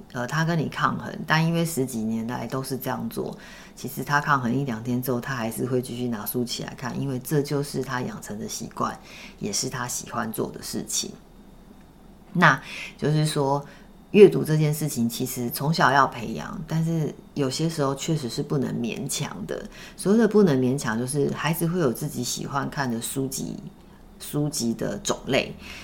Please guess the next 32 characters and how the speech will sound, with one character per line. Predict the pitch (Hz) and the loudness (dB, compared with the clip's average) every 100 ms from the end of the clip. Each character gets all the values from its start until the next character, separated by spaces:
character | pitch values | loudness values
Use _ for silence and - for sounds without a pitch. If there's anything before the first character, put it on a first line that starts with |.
| - - | -14 0
那 | 143 131 | 2 2
他 | - 143 147 | 2 0 2
如 | 143 | 2
果 | 147 131 123 - | 2 -2 -2 -2
不 | 160 | -2
喜 | 156 151 | -2 -4
欢 | 135 139 | -4 -4
看 | 147 143 | -2 -2
某 | 120 - | -2 -2
些 | 139 | -2
书 | 139 139 | -2 -2
籍 | 139 117 104 | -2 -4 -4
的 | |
种 | 101 - - | -6 -10 -8
类， | - 120 - - - - - | -6 -6 -8 -16 -20 -18 -12
我 | - 117 | -8 -6
是 | - 135 | -4 -4
建 | - 143 | -2 0
议 | 143 143 | 0 -4
家 | - 139 | -2 -4
长 | 139 120 117 | -2 -4 -6
们 | 113 131 | -6 -6
可 | - | -4
以 | 151 147 - | -2 -2 -2
引 | 123 135 | -2 -2
导， | - - - - | -4 -8 -8 -6
但 | 135 123 | -4 -4
绝 | - 101 | -6 -6
对 | 143 123 | -4 -6
不 | - 117 | -6 -2
要 | 120 117 110 | -2 -2 -4
强 | - - | -6 -6